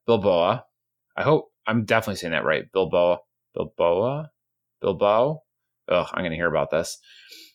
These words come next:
Won it, won it, got third place, and had one, two, three more copies in the top eight. Uh, and Tampa was, uh, quite a bit as well, right? They had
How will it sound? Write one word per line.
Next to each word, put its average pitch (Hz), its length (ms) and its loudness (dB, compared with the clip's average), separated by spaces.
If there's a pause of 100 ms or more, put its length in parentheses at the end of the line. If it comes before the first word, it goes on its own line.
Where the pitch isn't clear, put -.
(140)
Won 139 440 4
it, 185 220 -2
won 160 260 4
it, 208 220 0
got 120 240 4
third 151 280 2
place, 120 420 2
and 110 140 -2
had 101 480 2
one, 117 340 2
two, 113 380 -4
three 127 460 0
more 135 220 2
copies 113 500 -2
in 98 140 -10
the 76 160 -12
top 76 240 -4 (160)
eight. 151 320 0 (360)
Uh, 98 280 2
and 92 160 -4
Tampa 135 480 2
was, 101 720 2 (300)
uh, 82 480 -4 (540)
quite 107 200 -2
a 90 40 -4
bit 90 180 -2
as 82 160 -8 (100)
well, 95 340 2
right? 85 240 -2
They 92 60 -6
had 87 460 -6